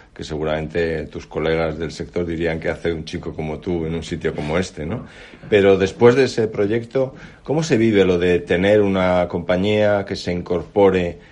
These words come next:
a un grupo en el que uno tiene como que buscarse el hueco,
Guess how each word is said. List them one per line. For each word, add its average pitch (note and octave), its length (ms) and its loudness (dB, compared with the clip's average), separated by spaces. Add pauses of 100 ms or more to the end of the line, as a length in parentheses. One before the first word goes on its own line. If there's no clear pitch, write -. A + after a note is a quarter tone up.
(200)
a D#2+ 200 -4
un F2+ 180 -2
grupo G2+ 560 0
en F2 140 -6
el E2 140 -6
que F2+ 100 -4
uno G2 240 0
tiene F#2+ 240 0
como F#2 240 -2
que - 100 -6
buscarse F#2 640 0
el E2 60 -6
hueco, E2+ 560 -2